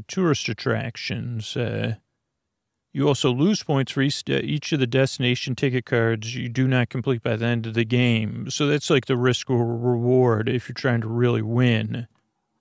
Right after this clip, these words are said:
Okay, s-, g-, the game turn. Youngest player goes first. Uh, you go clockwise, uh,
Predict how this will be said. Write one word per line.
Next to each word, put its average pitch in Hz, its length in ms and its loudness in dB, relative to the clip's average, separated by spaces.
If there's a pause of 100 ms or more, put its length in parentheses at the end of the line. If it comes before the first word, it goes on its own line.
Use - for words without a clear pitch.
(460)
Okay, 139 260 0
s-, - 80 -6
g-, 135 180 -2
the 131 180 0
game 147 400 4
turn. 120 480 -2
Youngest 143 520 0
player 147 280 4
goes 147 240 2
first. 127 560 0
Uh, 117 120 0
you 117 260 -4
go 117 180 0
clockwise, 127 1200 0
uh, 117 440 0